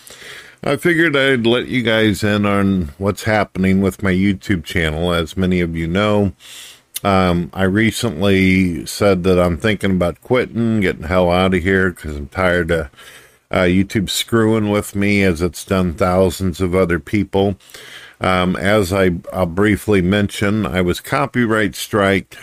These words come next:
um, because YouTube claims that I played a show on my,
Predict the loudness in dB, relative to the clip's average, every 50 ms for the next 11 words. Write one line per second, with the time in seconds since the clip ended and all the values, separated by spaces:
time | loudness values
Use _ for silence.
0 | -20 _ _ -2 0 2 2 2 0 -4 -6 -12 -14 _ _ _ -4 -2 -2 -2
1 | 0 0 2 2 2 2 0 -4 -10 -14 -16 _ -20 -20 -20 -20 -20 -20 -20 _
2 | _ _ _ -20 _ _ -4 0 0 0 0 0 -2 -2 -2 -2 -4 -2 -2 0
3 | 2 2 2 2 2 2 2 2 2 2 2 0 -2 -2 0 0 2 2 0 0
4 | -2 -2 0 2 2 4 4 4 4 4 2 0 0 -2 0 0 0 0 0 0
5 | 0 0 0 0 -2 -4 -6